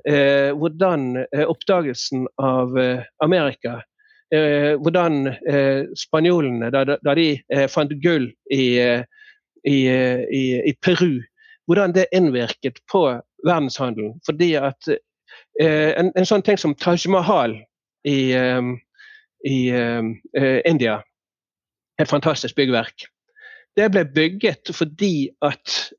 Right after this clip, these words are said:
eh, at herskeren i India ble så rik i handelen med Europa, fordi at Europa fant så mye sølv i Sør-Amerika som de kunne bruke til å betale, eh, for sine varer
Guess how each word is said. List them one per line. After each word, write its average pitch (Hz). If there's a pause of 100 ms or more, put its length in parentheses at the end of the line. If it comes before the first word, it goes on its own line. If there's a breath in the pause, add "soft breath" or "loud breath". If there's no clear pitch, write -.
eh, 143 (320)
at - (460)
herskeren 180
i 202
India 139
ble 170
så 165
rik 151 (880 loud breath)
i 156
handelen 131
med 151
Europa, 147 (380 soft breath)
fordi 170
at 135
Europa 156 (100)
fant 165
så 175
mye 147 (380)
sølv 131 (300)
i 135 (200)
Sør-Amerika 151 (440)
som 165
de 180
kunne 139
bruke 147
til 165
å 147
betale, 139 (420)
eh, 143
for 143
sine 170
varer 139